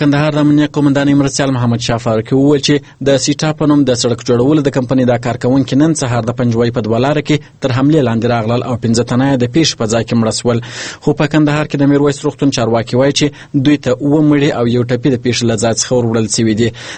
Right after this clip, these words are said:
د افغانستان د کورنیو چارو وزارت بیا ویلي چې په دې پیښه کې څلور پاکستانیان او یو افغان وژل سوي او د دې پیښې په اړه یې پراخې پلټنې پیل کړې دي، څو دا معلومه کړي چې د هغې تر شا د چا لاس دی. تر اوسه پورې هیڅ یوې ډلې هم د دې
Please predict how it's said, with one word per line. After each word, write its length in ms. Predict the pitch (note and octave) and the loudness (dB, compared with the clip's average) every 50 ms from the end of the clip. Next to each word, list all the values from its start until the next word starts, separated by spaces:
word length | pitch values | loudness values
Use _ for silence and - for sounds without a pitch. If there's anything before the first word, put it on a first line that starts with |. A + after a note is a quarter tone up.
| - | -4
د 260 | - B2 C3+ C3+ C3+ C3 C3 | 0 0 2 2 0 -2 -2
افغانستان 480 | - C#3+ C#3 C3+ C3+ - D3+ D3 D3 | -2 -2 -2 0 0 0 0 0 0
د 60 | D3 - | 0 0
کورنیو 320 | C#3+ C#3+ C#3+ C#3+ C#3+ C#3 - | 0 2 2 2 2 0 0
چارو 200 | C#3+ C#3+ C#3 C#3 | 0 0 0 0
وزارت 360 | B2+ B2 A#2 A#2 A2+ A2+ A#2 | 0 0 0 0 0 0 -2
بیا 120 | A#2 A#2 A#2 | -2 0 2
ویلي 280 | A#2+ C3 C#3+ D3 C#3+ | 2 2 2 2 0
چې 400 | C#3+ - D#3 D3 D3 - - - _ | 0 0 0 0 -2 -6 -16 -14 _
په 220 | - D3 D3 C#3+ | -2 0 0 0
دې 140 | C3+ D3 D3+ D3 | 0 0 -2 0
پیښه 220 | D3+ D#3 - - D3 - | -2 -4 -2 -4 -6 -6
کې 60 | - A#2+ | -6 -4
څلور 200 | B2 A#2+ A#2 A#2 A#2+ | -2 0 0 0 -2
پاکستانیان 600 | A#2+ A2 A2 - A2+ - - B2 A#2+ C3 C#3+ D3 C#3+ | -4 -6 -4 -4 -6 -4 -2 0 0 2 2 2 2
او 100 | B2 A#2+ | 2 2
یو 120 | B2 B2 - G#2+ | 0 0 0 -2
افغان 340 | A#2 A2+ - - - D3 E3+ | -4 -4 -4 -4 -2 0 0
وژل 300 | E3 C#3 A#2 G#2+ A2+ G#2 - - | 2 0 0 0 -2 -4 -2 -2
سوي 180 | B2 A2+ A#2 A2 - - - - - - | 0 0 -2 -2 -6 -12 -18 -14 -6 -2
او 80 | B2 B2 B2+ | 0 2 2
د 20 | A#2+ G#2+ | 2 0
دې 80 | B2 A#2 A#2+ | -2 -2 0
پیښې 220 | A#2+ A#2 - A2 - - | 0 0 0 -2 -2 -2
په 40 | C3+ C#3 | -2 0
اړه 100 | C#3 C#3 C3+ | 2 2 0
یې 100 | B2+ - | 0 -2
پراخې 240 | - D#3 D3+ - - - | -2 -2 -2 -4 -6 -4
پلټنې 380 | - A#2 A2+ - A#2 A2+ A2+ A2 G#2+ | -2 -2 -2 0 0 0 0 0 0
پیل 140 | B2 A2+ A2 A2+ | -2 -2 -2 -2
کړې 140 | - A#2+ A2+ G#2 | -2 -2 -2 0
دي، 80 | A#2 A#2 A#2 | -2 -4 -2
څو 120 | - - C3+ | 0 0 0
دا 140 | A#2+ B2 A#2+ A#2 | 0 0 0 0
معلومه 260 | A2+ A2+ C3 D3+ D#3 | 2 2 2 2 0
کړي 160 | D3+ - D3+ C#3 - | 0 0 -2 0 0
چې 60 | D#3 C#3 - - - - - B2+ | -2 -2 -2 -6 -16 -12 -4 0
د 40 | B2+ B2 A#2+ A2 A2+ | 2 2 2 2 0
هغې 240 | A2+ A2 A#2+ C3 B2 B2 | -2 0 0 -2 -2 -2
تر 100 | B2 - | -4 -2
شا 140 | - C3+ B2+ | -2 -2 -2
د 120 | C#3 C3+ - | -2 -2 -2
چا 80 | - A2+ G#2 G#2+ | -2 0 0 0
لاس 200 | G#2+ G#2 - - | 0 -2 -2 -2
دی. 120 | A#2+ A#2+ A2+ - - - - - - | -2 -2 -2 -4 -10 -16 -16 -6 -4
تر 100 | - D3+ D#3 | 0 0 0
اوسه 160 | D3+ - E3 | 0 0 -2
پورې 240 | D#3 - D#3+ D#3 C#3+ A#2+ | -2 0 0 2 2 0
هیڅ 140 | B2 A#2 A#2+ B2+ B2+ | -2 -4 -2 -2 0
یوې 140 | A#2 A#2+ A#2+ G#2+ | 0 0 0 0
ډلې 180 | A#2+ A#2+ B2 A#2+ A2+ C3 | 0 0 0 0 0 0
هم 120 | D3 D3 | 0 2
د 100 | C3+ A#2 A2 G#2+ | 2 2 0 0
دې 100 | A2+ | -2